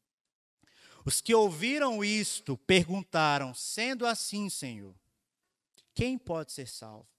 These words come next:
Talvez numa primeira leitura você pense: "Ah, então todos ali eram ricos, porque se Jesus tá dizendo que os ricos não vão herdar o reino dos céus",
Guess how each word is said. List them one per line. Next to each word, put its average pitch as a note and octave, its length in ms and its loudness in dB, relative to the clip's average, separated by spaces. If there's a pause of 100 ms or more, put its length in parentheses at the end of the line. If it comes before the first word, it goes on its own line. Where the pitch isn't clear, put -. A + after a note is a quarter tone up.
(1120)
Talvez F#3+ 280 2
numa A#3 180 2
primeira A3 300 -4
leitura G3+ 440 -6
você E3 240 -12
pense: F3 320 -10
"Ah, E3+ 80 -6
então F#3+ 220 -8
todos G#3 380 -4
ali F3+ 260 -8
eram A3 160 -6
ricos, - 580 -14 (400)
porque D#3+ 240 -8
se E3+ 140 -12
Jesus D#3 360 -8
tá E3+ 140 -6
dizendo D3 480 -12
que C3+ 480 -16 (1500)
os C3+ 160 -12
ricos E3 420 -8
não D3 180 -6
vão D3+ 280 -8
herdar C3 400 -12
o D#3+ 40 -12
reino C#3+ 240 -12
dos A#2+ 220 -16
céus", E3+ 680 -12